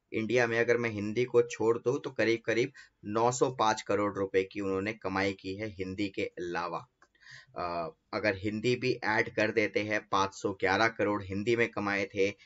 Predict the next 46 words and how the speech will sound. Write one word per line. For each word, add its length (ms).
बाहुबली 440
टू 200
ने, 140
तो 140
कुल 180
मिला 240
के 160
चौदह 440
सौ 200
something 400
करोड़ 260
बनता 260
है 120
इनका, 300
ठीक 160
है। 80
और 380
overall 400
पूरा 160
वर्ल्ड 420
वाइड 260
चाइना 340
वाइना 200
रिलीज 360
मान 180
लूँ 160
तो 100
अठारह 400
सौ 280
दस 140
करोड़ 300
होता 260
है। 100
तो 60
अठारह 280
सौ 120
दस 160
करोड़ 200
मैंने 200
लिखा 280
है, 180
ठीक 180
है, 60
लिखा 220
है, 160
but 140